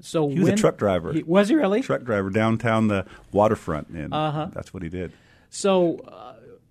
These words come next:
Speaker 1: when did he, uh, did he then start, uh,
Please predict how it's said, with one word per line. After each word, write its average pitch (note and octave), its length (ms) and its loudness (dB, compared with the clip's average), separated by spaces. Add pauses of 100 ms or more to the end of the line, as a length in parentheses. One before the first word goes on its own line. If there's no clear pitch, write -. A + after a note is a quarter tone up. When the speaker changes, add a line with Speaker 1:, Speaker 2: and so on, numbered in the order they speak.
Speaker 1:
when F#3 500 0
did F3 240 0
he, E3 600 -2
uh, B2+ 360 -4
did B2+ 240 -6
he C#3+ 140 -4
then C#3+ 220 -4
start, C#3 540 -6
uh, B2 220 -4